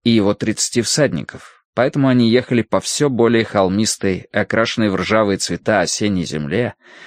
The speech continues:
мимо ярких, словно драгоценности,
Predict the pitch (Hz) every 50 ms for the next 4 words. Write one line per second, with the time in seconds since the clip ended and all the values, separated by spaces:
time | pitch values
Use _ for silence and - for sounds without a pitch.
0 | - - - - _ - 110 127 151 147 143 135 127 113 104 110 117 120 123 117
1 | - - 90 - - - - - 120 127 123 117 110 98 107 107 101 101 101 98
2 | - - 110 101 92 85 78 - - - - 71 64 62